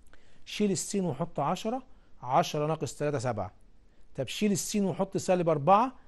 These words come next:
سالب أربعة وسالب تلاتة سالب سبعة، لما تطلع بره المقياس تبقى موجب سبعة، صح. يبقى مجموعة الحل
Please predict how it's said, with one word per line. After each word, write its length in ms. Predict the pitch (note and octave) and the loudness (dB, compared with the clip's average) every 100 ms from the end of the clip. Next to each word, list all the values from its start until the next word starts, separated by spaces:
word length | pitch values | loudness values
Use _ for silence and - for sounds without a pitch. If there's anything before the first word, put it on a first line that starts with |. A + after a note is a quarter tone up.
| - - | -20 -16
سالب 540 | - - G3+ F#3 D#3 | -12 2 6 6 6
أربعة 480 | C#3 C3 B2+ D3+ B2 | 2 0 4 6 6
وسالب 520 | A2+ - F3 F3 D3+ | 2 0 2 2 0
تلاتة 380 | - D3 D3+ C#3+ | 0 2 2 0
سالب 320 | B2+ D#3+ D#3+ | -2 0 0
سبعة، 480 | - - G#3 G#3+ B3 - - | 0 4 6 6 2 -4 -6
لما 320 | C#3+ D3 D3+ | 0 2 2
تطلع 380 | C#3 A3+ A3+ F#3 | 0 0 2 0
بره 340 | C#3+ G3+ G3+ F3+ | 6 8 8 6
المقياس 540 | D#3+ D#3+ E3 G#3+ - | 2 0 4 4 4
تبقى 260 | F#3+ - E3+ | -2 -2 0
موجب 200 | E3+ D3+ | 2 2
سبعة، 280 | D3 B2 | 2 0
صح. 460 | A#2+ C#3+ - - - - - - - | 4 4 2 -6 -16 -20 -20 -10 0
يبقى 380 | F3 F3+ F#3 | 0 4 6
مجموعة 580 | G3 G3+ F3 D#4+ F#4+ C#4 A#3+ | 8 8 10 12 12 10 8
الحل 680 | G3+ - - G3+ D#3+ A#2+ | 6 6 8 10 8 0